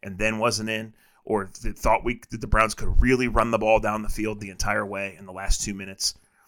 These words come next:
that's not how it works. This is the N F L. They were going to have to complete passes. David Njoku is open on the sideline twice. Once he gets his hands on it,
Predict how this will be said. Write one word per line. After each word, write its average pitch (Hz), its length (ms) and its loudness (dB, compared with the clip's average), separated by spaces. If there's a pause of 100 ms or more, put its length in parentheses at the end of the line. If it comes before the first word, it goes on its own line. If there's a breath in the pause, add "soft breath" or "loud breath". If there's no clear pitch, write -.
that's 147 240 6
not 151 160 8
how 135 200 8
it 117 60 0
works. 123 260 2
This 139 180 0
is 123 80 -2
the 131 160 2
N 139 80 4
F 127 100 4
L. 117 280 4 (1000)
They 123 80 4
were 123 100 10
going 147 300 4
to 135 60 2
have 131 200 4
to - 80 -8
complete 127 360 -2
passes. 107 360 6
David 131 320 4
Njoku 131 480 2
is 107 180 -2
open 139 280 10
on 127 120 0
the 117 60 -10
sideline 120 420 2
twice. 107 360 2
Once 135 180 -2
he 139 80 -8
gets 127 160 -6
his 120 100 -8
hands 127 240 -4
on 123 140 2
it, 123 100 -8